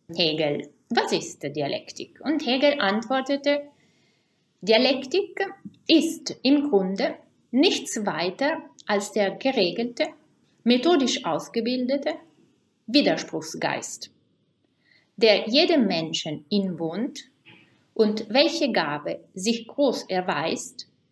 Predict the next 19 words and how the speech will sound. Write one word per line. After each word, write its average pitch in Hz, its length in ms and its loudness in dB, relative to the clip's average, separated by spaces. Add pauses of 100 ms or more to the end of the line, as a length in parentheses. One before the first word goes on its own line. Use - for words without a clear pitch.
(160)
in 254 160 2
Unterscheidung 208 920 -2 (240)
des 240 300 0
Wahren 160 480 -4 (140)
vom 180 180 -2
Falschen.“ - 480 -6 (3000)
Hier 370 440 2
haben 240 400 2
wir 302 160 2
meiner 254 320 2
Meinung 208 260 -2
nach 226 220 -2
eine 190 240 0
sehr 302 360 0 (400)
einfache 269 600 0
und 196 140 -6
klare 240 340 2
Antwort 262 760 0
auf 294 260 2